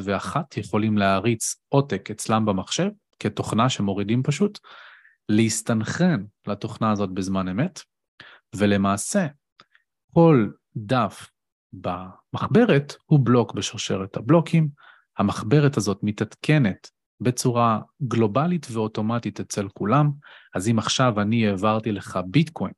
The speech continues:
שהוא רישום חשבונאי במחברת, כל אחד יוכל ללכת לעותק שלו במחשב, כמובן בצורה אוטומטית, ולא רק לרשום את העסקה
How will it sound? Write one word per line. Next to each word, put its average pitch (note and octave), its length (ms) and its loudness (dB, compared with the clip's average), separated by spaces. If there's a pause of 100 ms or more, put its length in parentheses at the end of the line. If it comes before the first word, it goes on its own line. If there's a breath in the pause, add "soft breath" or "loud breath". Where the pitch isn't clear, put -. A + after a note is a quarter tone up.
(220)
שהוא F#2+ 360 -2
רישום D3 360 0
חשבונאי G#2 640 -4
במחברת, C#3+ 720 0 (640 soft breath)
כל E3+ 220 8
אחד B2 320 0 (220)
יוכל A#2 340 -2
ללכת G#2 560 -4
לעותק A#2+ 460 -2
שלו G2+ 260 -2
במחשב, G2 480 -4 (100)
כמובן G#2 400 -2
בצורה G2+ 320 -6
אוטומטית, D#3+ 680 0 (520 loud breath)
ולא A#2 380 2
רק G#2+ 320 -2
לרשום G#2 500 -2
את G2+ 140 -4
העסקה F#2+ 520 -4